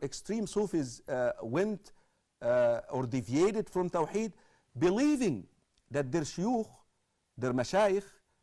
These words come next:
uh, uh, especially the, the leader of the tariqas, Ahmad al-Rifa'i, uh, al-Tijaniyya,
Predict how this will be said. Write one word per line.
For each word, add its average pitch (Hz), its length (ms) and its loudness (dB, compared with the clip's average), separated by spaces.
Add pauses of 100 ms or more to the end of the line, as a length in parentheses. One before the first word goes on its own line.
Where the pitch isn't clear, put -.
(160)
uh, 110 40 -10
uh, 110 1040 -10
especially 170 460 -2
the, 123 200 -2
the 113 140 -4
leader 165 320 0
of 120 160 -4
the 117 200 -4
tariqas, 143 720 0
Ahmad 120 260 -6
al-Rifa'i, 139 720 0 (480)
uh, 113 320 -2
al-Tijaniyya, 120 840 -2